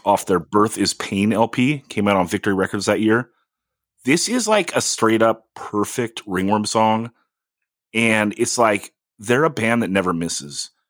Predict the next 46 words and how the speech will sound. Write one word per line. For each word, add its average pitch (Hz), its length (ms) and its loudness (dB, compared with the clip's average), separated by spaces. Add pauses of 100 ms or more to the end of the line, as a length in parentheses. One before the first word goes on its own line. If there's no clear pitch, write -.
(240)
Like, 104 140 -6
all 113 160 2
the 151 120 2
L 143 120 4
Ps 117 440 0
are 92 100 -8
super 113 320 -2
solid. 90 560 2
They're 95 180 -6
probably 131 260 2
the 135 80 0
most 120 300 0
underrated 101 640 2
band, 87 520 -4 (340)
band 95 300 0
under 90 220 -2
the 95 100 -2
hardcore 92 400 -2
umbrella, 85 500 0 (1120)
I 95 80 -2
think. 92 440 -2 (220)
And 104 540 0 (600)
this 113 300 -2
song 151 300 2
is 117 160 0
absolutely 104 360 0
perfect. - 520 -8
So 104 480 2
if 113 160 -6
you 143 120 0
are 160 80 2
not 151 180 2
in 131 100 0
love 120 160 2
with 113 140 0
Ringworm, 107 560 -2
listen 113 300 -2
to 131 40 2
this 113 80 -2
song, 101 440 0
and 98 140 -6
I - 40 -4
think 107 300 -4
you'll 90 280 0
get 90 180 -2
it. 110 220 2